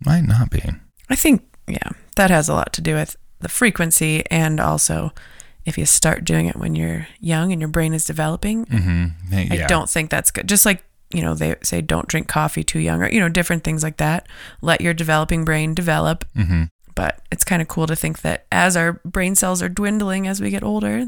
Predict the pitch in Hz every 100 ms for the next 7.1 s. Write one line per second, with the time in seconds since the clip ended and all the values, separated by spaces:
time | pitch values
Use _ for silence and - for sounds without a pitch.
0 | - - 196 - - - - 240 233 233
1 | 240 247 262 - 233 - 180 175 131 196
2 | 180 214 - 233 - - - - - -
3 | 151 143 123 113 95 90 82 78 73 69
4 | 67 65 - - - - 170 - 175 73
5 | - 110 98 87 80 73 71 80 67 -
6 | _ - 403 - - _ - 202 98 95
7 | 87